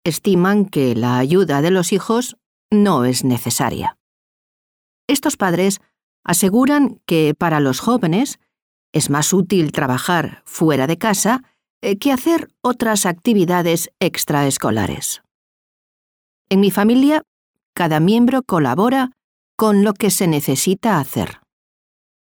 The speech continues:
No existe la idea de "los pequeños o los adolescentes no tienen que hacer nada". Para motivar a mis hijos,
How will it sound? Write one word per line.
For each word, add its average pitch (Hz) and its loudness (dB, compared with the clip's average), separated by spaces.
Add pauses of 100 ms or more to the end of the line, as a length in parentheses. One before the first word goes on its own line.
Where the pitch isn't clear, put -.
No 269 4
existe 180 0
la 110 -6
idea 151 0
de 135 0 (440)
"los 240 0
pequeños 196 0
o 156 2
los 139 0
adolescentes 180 0 (120)
no 240 2
tienen 214 2
que 165 0
hacer 120 -2
nada". 127 -2 (1400)
Para 135 0
motivar 180 0
a 233 2
mis 175 0
hijos, 262 -2